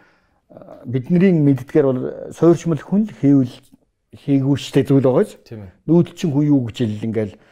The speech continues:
Speaker 1: ном судар зохиогоол, хот тосгон байгуулаад, газар тариалан хуваарлал,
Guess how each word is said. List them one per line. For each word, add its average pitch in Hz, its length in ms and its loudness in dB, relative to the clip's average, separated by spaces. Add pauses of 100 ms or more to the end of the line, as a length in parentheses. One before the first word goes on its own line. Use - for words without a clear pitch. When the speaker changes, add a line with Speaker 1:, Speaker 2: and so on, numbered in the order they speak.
(220)
Speaker 1:
ном 117 180 -6
судар 110 360 -10
зохиогоол, 101 420 -12
хот - 220 -20
тосгон 107 340 -10
байгуулаад, 92 560 -8 (540)
газар 117 260 -8
тариалан 104 480 -6
хуваарлал, 101 800 -4